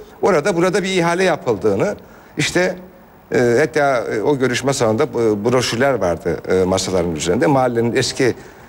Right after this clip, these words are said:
görüntüsü ve yeni görüntüsü. Sonra zaman içerisinde biz yani ne olacak, proje nedir filan sorduğumuzda sonra avan projeleri, e, zannediyorum iki bin sekizin beşinci aylarında filan görebildik. Baktık ki,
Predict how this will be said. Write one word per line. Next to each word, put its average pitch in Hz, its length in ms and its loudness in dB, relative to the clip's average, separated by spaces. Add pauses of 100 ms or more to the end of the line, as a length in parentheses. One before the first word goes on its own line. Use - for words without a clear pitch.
(120)
görüntüsü 107 500 0
ve 165 80 2
yeni 131 240 2
görüntüsü. 92 600 0 (420)
Sonra 214 260 2
zaman 185 300 2
içerisinde 156 520 -2
biz 156 160 2
yani 135 240 0
ne 135 60 2
olacak, 151 360 2
proje 127 360 2
nedir 143 260 0
filan 135 220 0
sorduğumuzda 110 640 0
sonra 151 240 2
avan 135 280 0
projeleri, 127 540 0 (440)
e, 113 360 4
zannediyorum 120 600 0
iki 127 280 -2
bin 127 100 4
sekizin 117 560 0
beşinci 131 400 0
aylarında 113 400 0
filan 107 280 -2 (340)
görebildik. 110 680 0
Baktık 147 380 -4
ki, 196 160 2